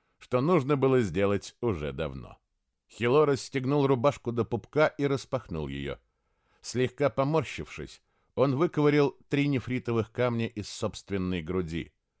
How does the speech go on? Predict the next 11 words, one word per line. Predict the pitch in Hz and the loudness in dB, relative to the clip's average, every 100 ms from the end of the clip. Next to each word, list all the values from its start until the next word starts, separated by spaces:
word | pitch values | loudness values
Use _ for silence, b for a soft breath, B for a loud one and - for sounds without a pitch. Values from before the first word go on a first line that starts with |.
| _ _ _ _ | _ _ _ _
Покатал | - 90 104 127 127 | -10 -4 -2 2 2
их | 110 | 0
в | 101 | -2
ладони. | 101 80 64 52 - _ _ _ _ _ | -2 -2 -6 -10 -18 _ _ _ _ _
Его | - 113 156 | -4 0 2
нефрит, | 170 170 - 165 160 - | 2 2 0 0 -2 -2
выигранный | 85 127 117 113 113 117 113 | 0 2 2 0 0 0 -2
в | |
юности | 107 135 120 - - | -2 -2 -4 -6 -4
у | 110 | -4
противника, | 101 107 - 143 135 120 - 92 | 0 -2 -2 -2 0 -2 -2 -4